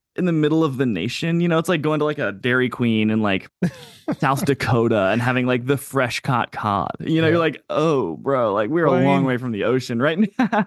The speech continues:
Speaker 2: Yeah, I mean, it's like, oh, if you pay eleven dollars for a lobster sandwich, like, is that really
Speaker 1: <laughs>
Speaker 2: lobster? Like,
Speaker 1: Sounds
Speaker 2: is
Speaker 1: really
Speaker 2: it?
Speaker 1: disgusting.
Speaker 2: Uh, but yeah,
Speaker 1: It's
Speaker 2: I
Speaker 1: just in,
Speaker 2: mean,
Speaker 1: like, sandwich form too. Like,
Speaker 2: yeah,
Speaker 1: ugh.
Speaker 2: and they, yeah, they, like, paired it with, like, a lobster bisque. You know, it was just
Speaker 1: <laughs>
Speaker 2: <laughs> like, so,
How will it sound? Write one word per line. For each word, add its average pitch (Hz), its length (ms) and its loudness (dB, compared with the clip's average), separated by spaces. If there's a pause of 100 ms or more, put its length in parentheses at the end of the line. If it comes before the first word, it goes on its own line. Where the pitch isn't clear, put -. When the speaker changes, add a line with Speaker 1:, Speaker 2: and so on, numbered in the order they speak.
Speaker 2:
Yeah, 160 280 2
I 120 100 0
mean, 143 180 0
it's 139 140 -2
like, 135 240 -4 (240)
oh, 139 240 0
if 113 120 -10
you 127 80 -4
pay - 180 -2
eleven 131 460 0
dollars 120 320 0
for 120 140 -4
a 110 60 -2
lobster 107 400 -4
sandwich, 113 520 -4
like, 101 200 -6
is 233 240 -8
that 220 220 -4
really 196 280 -2
Speaker 1:
<laughs> 190 120 -2
Speaker 2:
lobster? 196 500 -4
Like, 147 360 -4
Speaker 1:
Sounds 113 480 -4
Speaker 2:
is - 60 -4
Speaker 1:
really 196 260 -2
Speaker 2:
it? 226 60 -2
Speaker 1:
disgusting. - 580 -4 (200)
Speaker 2:
Uh, 113 260 -2
but 110 120 -6
yeah, 120 160 0
Speaker 1:
It's 110 60 0
Speaker 2:
I - 60 2
Speaker 1:
just 202 80 2
in, 214 60 4
Speaker 2:
mean, 196 40 4
Speaker 1:
like, 175 100 2
sandwich 143 440 0
form 131 340 0
too. 139 240 0
Like, 127 160 0 (100)
Speaker 2:
yeah, 156 280 -2
Speaker 1:
ugh. 120 100 -4
Speaker 2:
and 127 80 -2
they, 143 160 0 (160)
yeah, 151 160 0
they, 123 140 -2
like, 131 220 -2
paired 123 360 -2
it 135 80 -4
with, 131 160 -2
like, 127 100 -2
a 107 240 -6
lobster 107 480 -8
bisque. 104 540 -10 (320)
You 127 100 -2
know, 123 80 0
it 262 380 4
was 277 100 4
just 240 220 2
Speaker 1:
<laughs> 196 520 2
Speaker 2:
<laughs> - 40 -4
like, 233 140 -2
so, - 460 -4